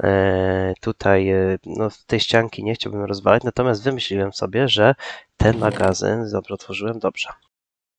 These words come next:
Ten magazyn sobie zrobię tutaj. Te świecące jagody, akurat tu mamy deski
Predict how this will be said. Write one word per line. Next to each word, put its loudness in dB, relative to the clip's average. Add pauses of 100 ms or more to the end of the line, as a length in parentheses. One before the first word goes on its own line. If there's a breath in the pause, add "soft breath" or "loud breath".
(360)
Ten 4
magazyn 4
sobie -4
zrobię -2
tutaj. -10 (1200)
Te 0
świecące -4
jagody, -2 (120)
akurat -4
tu -14
mamy -6 (540 loud breath)
deski -2